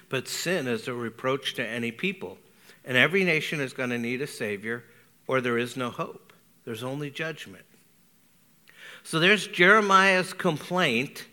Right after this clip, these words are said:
and God's response. You know, Jeremiah's there, and he's just done. He's done with this rejection. He's done with this loneliness.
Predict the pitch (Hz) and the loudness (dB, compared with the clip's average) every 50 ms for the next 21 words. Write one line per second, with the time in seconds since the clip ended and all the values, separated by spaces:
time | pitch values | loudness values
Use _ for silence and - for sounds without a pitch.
0 | _ _ _ _ _ _ _ _ _ _ _ _ _ _ _ - 117 107 92 - | _ _ _ _ _ _ _ _ _ _ _ _ _ _ _ -12 -12 -10 -6 -2
1 | 120 117 120 131 135 135 127 123 - - - - - _ _ _ - 110 117 110 | 0 2 4 4 4 2 0 -4 -10 -14 -16 -16 -20 _ _ _ -8 -6 -6 -6
2 | - - - - 117 107 98 85 - - _ - - - - - _ _ _ _ | -6 -8 -10 -8 -8 -8 -8 -10 -12 -16 _ -20 -18 -18 -20 -20 _ _ _ _
3 | _ _ _ _ _ _ _ _ _ _ _ _ _ _ _ _ _ _ _ _ | _ _ _ _ _ _ _ _ _ _ _ _ _ _ _ _ _ _ _ _
4 | _ - - 127 131 135 131 123 110 117 160 165 165 156 156 160 156 156 143 127 | _ -12 -6 -4 -2 -2 -2 -4 -2 0 0 2 2 0 0 -2 -2 -2 -2 -2
5 | - 156 151 147 131 117 156 156 - - - 190 143 123 - - - - 104 104 | -2 -2 -2 -2 -2 -6 -10 -10 -8 -6 -6 -6 -6 -6 -10 -14 -12 -10 -6 -6
6 | 110 101 90 - - - - _ _ _ _ _ _ - - - - - 123 120 | -6 -6 -8 -12 -20 -20 -20 _ _ _ _ _ _ -20 -20 -18 -10 -8 -8 -8
7 | 110 - - 139 160 185 196 185 175 151 156 151 - - - 135 110 - 123 110 | -4 2 4 6 6 6 4 0 0 -2 -4 -4 -6 -6 -8 -8 -4 -4 -4 -4
8 | 110 - - 139 120 107 95 92 - - - 127 131 151 170 175 170 151 147 151 | -4 -6 -8 -8 -6 -6 -8 -10 -12 -8 -4 -2 0 0 0 0 -2 -2 -4 -6
9 | 143 - - 123 123 123 123 123 123 120 123 123 - | -6 -8 -8 -6 -6 -4 -4 -4 -4 -6 -6 -8 -10